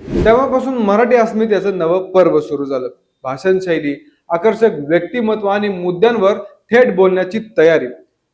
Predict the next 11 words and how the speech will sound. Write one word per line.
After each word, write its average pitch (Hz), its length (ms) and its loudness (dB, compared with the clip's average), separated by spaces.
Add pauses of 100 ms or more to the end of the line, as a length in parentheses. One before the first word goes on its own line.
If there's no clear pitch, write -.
राज 156 260 0
ठाकरे 180 280 -4
महाराष्ट्रात 190 600 -2 (380)
जनतेचा 220 440 2
वकील 196 500 -2
म्हणून 220 280 -2
ओळखले 170 440 2
जाऊ 143 200 0
लागले. 127 240 -6 (380)
"माझा 202 380 0
महाराष्ट्र, 196 720 0